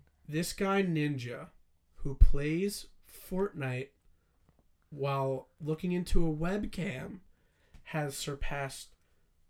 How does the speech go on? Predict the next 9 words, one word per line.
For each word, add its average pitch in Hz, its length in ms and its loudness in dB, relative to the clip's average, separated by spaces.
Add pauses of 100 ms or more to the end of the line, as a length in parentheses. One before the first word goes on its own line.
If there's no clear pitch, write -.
(140)
Cristiano 226 880 -2
Ronaldo 151 760 0 (400)
as 147 240 -6
the 147 140 -8
most 143 520 -4 (540)
interacted 185 840 -2 (420)
athlete 165 760 4 (340)
in 156 360 -2 (180)
sports. - 1160 -4